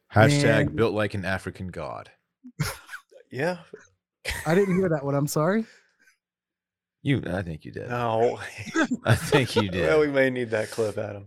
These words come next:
Speaker 3: No.
Speaker 1: No, I
Speaker 2: I just
Speaker 1: don't
Speaker 2: needed to
Speaker 1: know.
Speaker 2: get out of the way. I stepped on it, I think. But, uh, a couple details on the photos that he, uh, provided. The one we haven't discussed is the photo from the back. And,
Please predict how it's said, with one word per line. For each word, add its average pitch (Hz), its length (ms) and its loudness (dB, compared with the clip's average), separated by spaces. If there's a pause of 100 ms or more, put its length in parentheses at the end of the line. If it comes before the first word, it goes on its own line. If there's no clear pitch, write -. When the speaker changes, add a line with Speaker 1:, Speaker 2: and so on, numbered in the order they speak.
Speaker 3:
No. - 100 -12 (100)
Speaker 1:
No, 90 120 0
I 85 220 2
Speaker 2:
I - 20 4
just 76 160 -2
Speaker 1:
don't 214 80 2
Speaker 2:
needed 196 140 2
to - 80 -4
Speaker 1:
know. - 40 -2
Speaker 2:
get 175 80 -2
out 170 60 0
of 156 60 -4
the 151 60 0
way. 143 200 0
I 120 80 -4
stepped 156 400 -4
on 127 140 -6
it, 120 100 -8
I 113 80 -8
think. 110 400 -14
But, 135 280 -4
uh, 156 300 2 (540)
a 151 80 2
couple 240 380 0
details 156 580 0
on 139 80 0
the 127 80 -4
photos 151 560 0
that 143 120 -2
he, 139 300 -2
uh, 135 380 -4 (600)
provided. 151 640 -2 (1160)
The 165 120 4
one 226 320 4
we 208 100 2
haven't 165 320 2
discussed 120 760 -6
is 139 440 -2 (220)
the 143 100 -10
photo 226 340 2
from 165 200 -2
the 131 80 0
back. 120 520 -4 (540)
And, 143 480 2